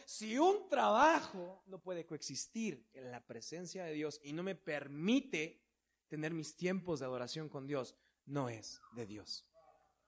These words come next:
No podemos decir que algo viene de Dios, algo que no está en el camino de Dios. Porque a veces decir "todo pasa por algo" significa que todo, todo, todo puede ser usado por Dios. Y Dios puede hacer un milagro en tu vida, pero ahorita vamos a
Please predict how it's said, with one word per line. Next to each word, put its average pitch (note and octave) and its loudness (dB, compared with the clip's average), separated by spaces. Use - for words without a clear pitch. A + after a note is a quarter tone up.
No A3+ 6
podemos A#3 6
decir G3 -2
que G3+ -2
algo F#3+ 2
viene F3 0
de C#3 -6
Dios, F3+ -2
algo C#3+ -6
que C3+ -4
no C3 -2
está C3 -6
en A#2+ -8
el A2+ -8
camino A2+ -6
de G2 -12
Dios. G2+ -16
Porque F#3 -2
a G#3+ 4
veces A#3+ 2
decir A3+ -4
"todo C4 4
pasa B3+ 2
por A3+ 4
algo" B3+ 4
significa A3 -2
que E3+ -8
todo, C#4 4
todo, F#4 4
todo C#4+ -4
puede A#3+ 2
ser A3+ 0
usado D#3+ -6
por B2 -16
Dios. - -18
Y A3+ -2
Dios C#4 0
puede F4 8
hacer D#4 4
un D#4+ 2
milagro C#4 2
en C4+ -2
tu B3+ -6
vida, D#4 0
pero G#3 2
ahorita A3+ 0
vamos A#3 0
a - -10